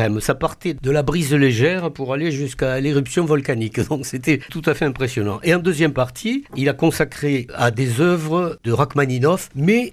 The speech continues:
des transcriptions faites par Rachmaninoff sur d'autres œuvres. Ainsi, il a commencé par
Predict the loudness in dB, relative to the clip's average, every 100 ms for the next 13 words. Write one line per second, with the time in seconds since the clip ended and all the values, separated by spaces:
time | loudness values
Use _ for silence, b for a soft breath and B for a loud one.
0 | -10 -4 -2 -2 0 0 0 -4 -2 -2
1 | 0 0 -6 _ -12 -2 0 0 -2 -2
2 | -4 -4 -2 0 -2 -2 -2 -2 -2 -2
3 | 0 -2 B -4 -2 0 0 2 0 0
4 | -2 0 0